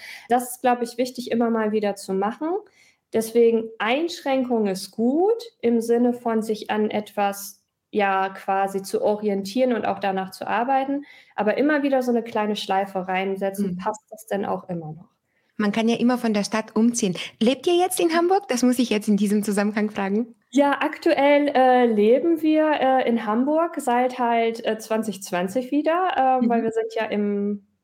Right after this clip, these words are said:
Speaker 1: ihr wart schon im Lockdown im ersten, als wir mit einer Rückholaktion aus Namibia zurückgeflogen sind.
Speaker 2: Mhm.
Speaker 1: Und seitdem sind wir, äh, in Hamburg,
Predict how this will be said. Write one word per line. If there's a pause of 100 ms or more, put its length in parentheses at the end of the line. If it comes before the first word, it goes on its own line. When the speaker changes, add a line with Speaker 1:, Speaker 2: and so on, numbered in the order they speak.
(140)
Speaker 1:
ihr
wart
schon
im
Lockdown
im
ersten,
als
wir
mit
einer
Rückholaktion
aus
Namibia
zurückgeflogen
sind.
Speaker 2:
Mhm. (120)
Speaker 1:
Und
seitdem
sind
wir, (140)
äh,
in
Hamburg,